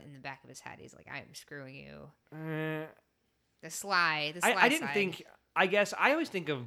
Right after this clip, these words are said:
Speaker 2: used car salesmen in my, in my head, like, when people use that description, maybe I'm,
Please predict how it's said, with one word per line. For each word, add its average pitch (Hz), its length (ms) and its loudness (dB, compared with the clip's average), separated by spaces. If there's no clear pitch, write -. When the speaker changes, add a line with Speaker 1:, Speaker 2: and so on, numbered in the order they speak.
Speaker 2:
used 135 200 -4
car 123 140 0
salesmen 120 520 -4
in 131 180 -4
my, 127 100 -6
in 123 140 -4
my 110 100 -4
head, 123 380 -2
like, 139 180 -2
when 170 220 -2
people 151 220 -6
use 135 400 -4
that 156 120 0
description, 160 560 -8
maybe 165 240 -4
I'm, 113 220 -4